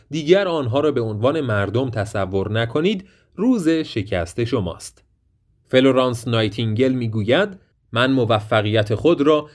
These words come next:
به این خصوصیتم نسبت می‌دهم. هیچ وقت بهانه نگرفتم.»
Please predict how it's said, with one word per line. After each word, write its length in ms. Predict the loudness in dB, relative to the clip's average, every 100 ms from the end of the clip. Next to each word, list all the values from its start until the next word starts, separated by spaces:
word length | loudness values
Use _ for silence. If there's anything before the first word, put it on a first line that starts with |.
| -10
به 120 | -2
این 240 | 0 0 -2
خصوصیتم 800 | -4 -6 -6 -4 -4 -2 -2 -2
نسبت 440 | -4 -4 -6 -4
می‌دهم. 440 | -4 -4 -2 -6 -8 _ _ _ _ _ _ _
هیچ 280 | 0 0 0
وقت 300 | -4 -4 -4
بهانه 540 | -4 -2 -2 -2 -2 -2
نگرفتم.» 800 | 0 0 0 -2 -4 -10 -12